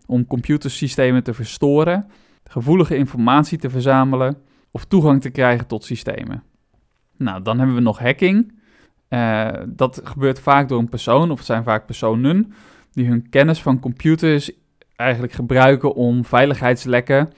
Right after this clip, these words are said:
in bijvoorbeeld apparaten, software of applicaties te vinden, eh, om een probleem of uitdaging aan te pakken. En dit kan natuurlijk een goedaardig gebeuren, maar dit kun je ook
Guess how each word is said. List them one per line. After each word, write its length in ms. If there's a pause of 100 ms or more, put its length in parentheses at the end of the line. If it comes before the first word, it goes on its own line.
(240)
in 180
bijvoorbeeld 520
apparaten, 720
software 760
of 360
applicaties 760
te 100
vinden, 500 (240)
eh, 220 (120)
om 160
een 140
probleem 500
of 140
uitdaging 560
aan 160
te 80
pakken. 400 (720)
En 160
dit 140
kan 160
natuurlijk 360
een 320 (300)
goedaardig 640
gebeuren, 560
maar 140
dit 140
kun 100
je 60
ook 180